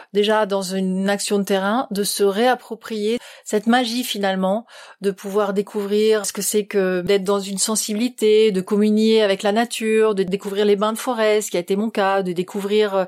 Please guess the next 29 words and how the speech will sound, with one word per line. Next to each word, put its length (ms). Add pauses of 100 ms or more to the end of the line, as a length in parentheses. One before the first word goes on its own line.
(260)
ce 140
rapport, 580
euh, 60
émotionnel 500
avec 180
la 80
nature. 340 (300)
Je 60
trouve 140
que 80
c'est 180
très 160
jubilatoire 680
de 80
quitter 600 (280)
l'environnement, 1080
qui 100
est 120
une 100
matière 440
extérieure 600
à 60
nous 160
finalement, 380
c'est 140
ce 60
qui 120
nous 140
environne, 180